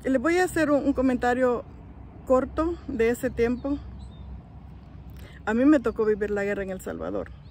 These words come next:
siendo una niña, seis, siete años. ¿Saben lo que hacíamos cuando nos levantábamos con mis, ah,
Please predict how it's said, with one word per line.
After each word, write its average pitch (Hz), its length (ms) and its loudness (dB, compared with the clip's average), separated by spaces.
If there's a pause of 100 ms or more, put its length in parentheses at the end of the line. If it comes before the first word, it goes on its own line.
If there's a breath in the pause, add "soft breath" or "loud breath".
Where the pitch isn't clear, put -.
(100)
siendo 240 280 2
una 233 140 0
niña, 220 360 -2
seis, 247 240 2
siete 233 260 2
años. 269 340 0
¿Saben 262 300 2
lo 247 80 0
que 226 100 -4
hacíamos 247 380 -2
cuando 208 220 -6
nos 208 140 -8
levantábamos 220 600 -4
con 208 160 -8
mis, 202 180 -8 (560 loud breath)
ah, 208 300 0